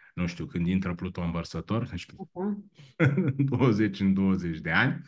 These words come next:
Speaker 1: Uh, așa încât, uh, și diverse workshop-uri, evident, șamanice, așa cum îmi place mie, runologice, egiptologice.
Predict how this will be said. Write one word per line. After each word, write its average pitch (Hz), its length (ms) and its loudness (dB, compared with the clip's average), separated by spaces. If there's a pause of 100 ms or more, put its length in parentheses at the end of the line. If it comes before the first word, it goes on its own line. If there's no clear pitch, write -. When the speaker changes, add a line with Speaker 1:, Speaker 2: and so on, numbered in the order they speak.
(480)
Speaker 1:
Uh, 101 520 -2
așa 131 340 0
încât, 151 560 2
uh, 151 400 2
și 165 140 -2
diverse 143 420 0
workshop-uri, 104 580 -2
evident, 92 340 -2
șamanice, 95 600 -2
așa 90 260 -8
cum 85 140 -10
îmi 80 100 -8
place 87 360 -6
mie, 101 380 0
runologice, 95 920 -2
egiptologice. 95 1200 -2